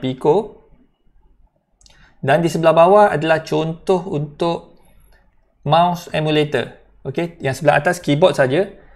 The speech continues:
Ah, yang sebelah bawah ni mouse emulator. So, mouse emulator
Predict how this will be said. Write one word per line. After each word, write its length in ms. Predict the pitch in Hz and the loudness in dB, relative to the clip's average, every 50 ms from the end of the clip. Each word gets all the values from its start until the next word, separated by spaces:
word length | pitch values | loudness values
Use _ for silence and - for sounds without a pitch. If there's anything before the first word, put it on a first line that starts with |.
| _ _ _ _ | _ _ _ _
Ah, 220 | - 127 120 117 | -8 -6 -4 -4
yang 180 | 120 120 123 123 120 | -4 -4 -6 -8 -8
sebelah 240 | - 131 131 131 131 | -8 -4 -2 0 2
bawah 240 | 135 139 151 170 160 | 2 2 4 2 0
ni 260 | 165 190 226 - - - _ - | -2 -4 -6 -8 -14 -20 _ -6
mouse 320 | 139 131 143 151 147 - | -2 0 0 0 -2 -2
emulator. 460 | - 139 135 135 135 135 131 135 120 117 | -4 -4 -2 0 0 0 -2 -4 -6 -4
So, 160 | - - 180 | -2 -2 0
mouse 320 | 165 156 165 175 170 170 | 2 2 2 0 0 -2
emulator 880 | 165 165 160 170 165 165 165 165 - - 208 208 202 202 202 - - | -4 -4 -2 -2 -2 -2 -4 -2 0 2 2 2 2 0 -2 -8 -18